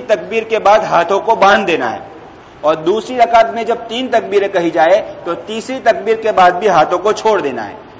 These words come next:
اس کے بعد جو تکبیر ہوگی وہ رکوع کی تکبیر ہوگی، وہاں ہاتھوں کو اٹھائے بغیر رکوع کے اندر چلے جانا ہے۔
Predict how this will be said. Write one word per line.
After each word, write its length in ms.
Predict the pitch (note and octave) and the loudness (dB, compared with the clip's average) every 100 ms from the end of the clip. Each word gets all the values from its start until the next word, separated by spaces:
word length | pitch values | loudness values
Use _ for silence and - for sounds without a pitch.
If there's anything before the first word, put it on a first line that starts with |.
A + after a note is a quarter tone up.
| - | -8
اس 180 | F#3 - | -8 -6
کے 80 | A#3 | -2
بعد 220 | A#3+ A#3+ | 4 4
جو 80 | A#3+ | 2
تکبیر 340 | A#3 G#3+ G#3+ A3+ | -4 -6 -2 -2
ہوگی 220 | G3+ G#3 | 2 2
وہ 140 | A3 | 2
رکوع 300 | G3 G#3 C4+ | 0 0 -2
کی 140 | B3+ A#3 | -2 -2
تکبیر 320 | F3+ D#3+ F3+ | -2 0 0
ہوگی، 280 | D#3+ F3+ A3+ - - | 0 -2 -4 -8 -6
وہاں 180 | D3 F3 F3 D#3 | 0 0 -2 0
ہاتھوں 260 | C#3+ D#3+ | 0 0
کو 180 | F#3 G3 | -2 -2
اٹھائے 320 | E3 - E3 | -2 0 0
بغیر 340 | E3 C#3+ E3+ F#3 | 0 0 2 2
رکوع 260 | D3 D#3+ | 0 -6
کے 100 | C#3+ | -8
اندر 180 | C#3 D3 | -6 -6
چلے 240 | C#3 B2 G#2+ | -6 -10 -8
جانا 260 | G#2 | -10
ہے۔ 60 | G#2 | -12